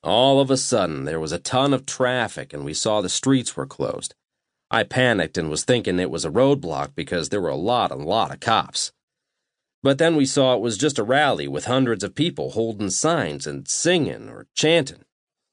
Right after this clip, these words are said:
Something about black rights and gay rights and trans rights and brown rights, which I guess are Hispanics, I don't know. I relaxed, but Marco said rule number one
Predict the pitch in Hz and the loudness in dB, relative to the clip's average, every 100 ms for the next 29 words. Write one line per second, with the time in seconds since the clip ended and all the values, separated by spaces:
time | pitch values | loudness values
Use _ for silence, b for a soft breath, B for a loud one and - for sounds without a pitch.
0 | _ - 131 110 101 95 87 73 85 101 | _ 0 0 0 0 0 0 -2 0 2
1 | 107 - 98 104 107 101 80 69 71 104 | 2 0 -2 0 0 -2 -6 -8 -2 0
2 | 117 110 107 101 101 - 69 - 127 131 | 2 2 2 0 0 -4 -10 -4 0 0
3 | 123 95 113 117 113 80 73 113 127 123 | 0 0 0 0 0 -4 -2 0 2 0
4 | 123 123 113 113 - - 127 127 104 104 | 0 0 -2 -4 -8 -6 -6 -4 -4 0
5 | 123 117 90 85 - - 120 120 117 - | 0 0 -2 -4 -4 0 2 2 -2 -4
6 | - - - 95 65 64 64 - _ _ | -8 -6 -2 0 -2 -6 -8 -10 _ _
7 | _ _ _ _ _ _ _ - 165 175 | _ _ _ _ _ _ _ 0 2 4
8 | 160 160 139 76 - - - 113 143 165 | 4 4 4 2 -4 -6 -2 0 2 2
9 | 170 127 113 127 110 104 147 151 127 131 | 2 0 0 0 0 2 2 2 2 2
10 | 135 120 110 123 104 58 | 2 0 0 0 -2 -4